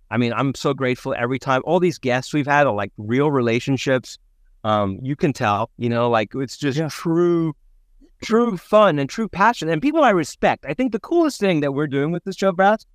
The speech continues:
Speaker 1: is
Speaker 2: Yeah.
Speaker 1: I'm in total control of who the guests are that come on the show. And I want, because I honestly believe in them. I don't think that they're just some, like, pretenders or anything. These are real people that are, 'cause I'm a whiskey geek. I mean, you've heard me talk for twenty-nine times. I'm like,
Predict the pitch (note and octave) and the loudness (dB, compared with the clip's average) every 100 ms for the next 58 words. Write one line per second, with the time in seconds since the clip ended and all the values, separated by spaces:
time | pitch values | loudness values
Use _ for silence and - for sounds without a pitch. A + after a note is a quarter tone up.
0 | _ _ _ - D3 - _ _ _ _ | _ _ _ -4 -4 -4 _ _ _ _
1 | - D#3+ G3 G3 F3 _ _ - _ - | -4 0 2 2 -2 _ _ -20 _ -2
2 | D#3+ - A3+ D4 D4+ A#3 - F#3+ E3+ C3+ | -2 2 2 4 2 0 2 2 2 0
3 | F3+ E3+ D#3+ C#3 C#3+ - C#3+ C3 - C#3 | -2 -2 0 0 0 0 0 0 -2 -2
4 | C3+ B2+ - G#2 B2 - _ _ _ _ | 0 -2 -4 -4 -6 -10 _ _ _ _
5 | _ _ - E3+ E3 E3+ - F3 A3+ A#3 | _ _ -4 0 0 -2 0 2 4 2
6 | F#3+ G3+ F#3+ - E3+ G3 - F3+ G3+ F#3+ | 2 2 0 -2 0 0 2 -2 0 0
7 | G#3+ G3 G3 D#3 D#3+ D3 F#3 D#3+ C3+ G2+ | -2 -4 -6 -2 0 0 -2 -2 -2 -2
8 | G#2 F3 F#3 G3 F#3 E3+ D#3+ D3 - D#3+ | -2 -2 -2 -2 -2 -2 -2 -4 -2 0
9 | C#3 B2 _ _ _ _ - D3 - D#3 | 0 -2 _ _ _ _ -8 -8 -2 0
10 | E3 E3+ F3 E3 D#3 D3+ D#3+ D3+ D3 G3+ | 2 2 2 2 0 -2 0 0 0 0
11 | E3 A#2+ F3+ B3 - A3 - C3+ C3+ C3+ | -2 0 2 2 0 -6 -2 -2 0 0
12 | F#3 E3+ - _ _ G3+ C4 G3 F#3+ - | -2 -2 -6 _ _ 4 6 4 4 0
13 | D#3+ B2 A#2+ F#2 - A#2+ B2 D3+ E3+ E3 | -6 -4 -4 -4 -2 0 0 0 -2 -2
14 | C#3+ C3+ C3+ B2+ - - - D3 D3 C#3+ | -2 -2 -2 -2 -8 -8 -2 0 2 2
15 | C#3 E3 D3 B2+ A#2 A#2 A#2 | 0 0 0 0 -2 0 0